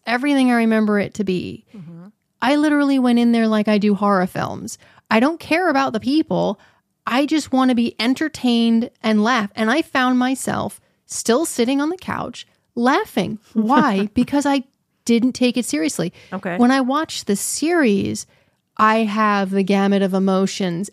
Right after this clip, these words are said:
Speaker 1: and the connection. And if you go back and, and listen to, and I'll even link it in the show notes, we re-aired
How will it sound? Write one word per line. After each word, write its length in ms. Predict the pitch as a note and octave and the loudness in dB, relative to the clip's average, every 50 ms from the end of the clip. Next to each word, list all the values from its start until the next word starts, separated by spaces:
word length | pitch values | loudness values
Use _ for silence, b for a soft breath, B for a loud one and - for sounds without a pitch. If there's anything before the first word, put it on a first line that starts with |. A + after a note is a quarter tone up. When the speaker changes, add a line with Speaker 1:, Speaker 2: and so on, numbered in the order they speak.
| - - | -6 -4
Speaker 1:
and 240 | G3+ G3 G3 G3 | -2 0 2 2
the 80 | G3+ G3 | 0 0
connection. 760 | - - G#3 G3 G3 G3+ - - - G3+ F#3 F3 E3+ F3+ - - | -2 -2 -2 -2 -2 -2 -2 -4 -2 -2 -2 -2 -4 -6 -6 -4
And 360 | - G3+ G3+ F#3+ F#3+ F#3+ F#3+ - | -2 -2 0 -2 -2 -4 -4 -4
if 200 | - G#3 - - | -4 -4 -2 0
you 120 | G#3 G#3 G#3 | 0 0 0
go 200 | F#3+ - G#3 G3+ | 2 2 2 2
back 260 | F#3+ G3+ G3+ G3 G3 | 2 2 0 0 0
and, 240 | - G3+ G3 F#3+ - - | 0 -2 -2 -2 -4 -4
and 340 | - G3+ G3+ G3+ G3 G3 F#3+ | -2 0 0 2 0 0 0
listen 380 | G3+ G#3 - - - G#3 G3+ G3 - - | 0 0 0 0 0 0 0 0 0 -2
to, 220 | G#3 G3+ G3 F#3+ | 0 0 0 0
and 100 | F#3+ F#3+ | 0 0
I'll 140 | F#3+ G3 G#3 | 2 2 2
even 400 | A3 G#3+ F#3 G#3 G3 G3 F#3 - | 2 2 2 2 0 0 0 -4
link 320 | - G3+ G3+ G#3+ G#3+ G3+ - | -4 -2 0 2 2 2 0
it 160 | G3 G3 - | -2 -2 -2
in 200 | - G#3 G3+ G3 | -2 -2 0 0
the 60 | G3 G3 | 0 -2
show 240 | - - A3 A3 | 0 0 2 2
notes, 340 | A3 G#3 G3 F#3+ F3+ - - b b b b | 2 2 2 0 -2 -6 -10 b b b b
we 200 | A3 G#3+ G#3 G3 | 0 0 2 2
re-aired 680 | F#3+ G#3 G#3 G3+ - _ - G3+ G#3 A3+ A#3 B3 A3 | 2 0 0 0 -2 _ -2 0 2 2 2 0 0